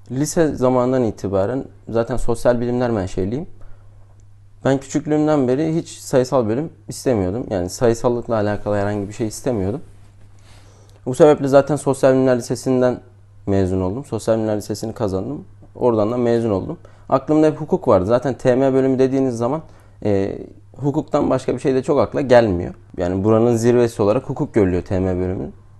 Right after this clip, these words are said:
O sebeple hukuk seçtim. Hukukta da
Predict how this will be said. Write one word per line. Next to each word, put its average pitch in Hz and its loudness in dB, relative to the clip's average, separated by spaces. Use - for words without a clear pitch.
O 147 -2
sebeple 151 4
hukuk 151 -2
seçtim. - -2
Hukukta 180 2
da 196 4